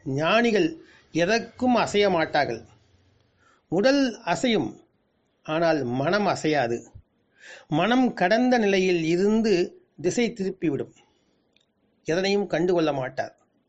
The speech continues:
ஆசையோ சுகமோ நிலையானது அல்ல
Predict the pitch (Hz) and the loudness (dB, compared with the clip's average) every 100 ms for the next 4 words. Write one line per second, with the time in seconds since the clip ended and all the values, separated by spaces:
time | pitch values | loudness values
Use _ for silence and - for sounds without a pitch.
0 | _ _ _ _ - _ 113 147 165 180 | _ _ _ _ -20 _ -2 0 0 2
1 | 180 196 220 - 165 170 175 196 208 - | 2 0 -2 -2 0 2 2 0 -4 -14
2 | _ 151 175 196 196 196 185 151 170 | _ -2 0 2 2 0 0 2 2